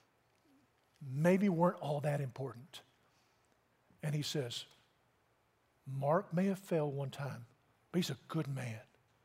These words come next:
and I can use him." And I think some of us should really take comfort, because here's a guy who fell like the,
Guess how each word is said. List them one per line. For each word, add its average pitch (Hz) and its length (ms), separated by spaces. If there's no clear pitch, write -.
and 139 100
I 147 100
can 120 280
use 123 320
him." 113 160
And 143 120
I 208 80
think 175 180
some 170 180
of 165 140
us 170 140
should 143 260
really 160 240
take 180 320
comfort, 202 540
because 139 280
here's 254 260
a 143 60
guy 143 300
who 151 180
fell 190 720
like 151 240
the, 135 180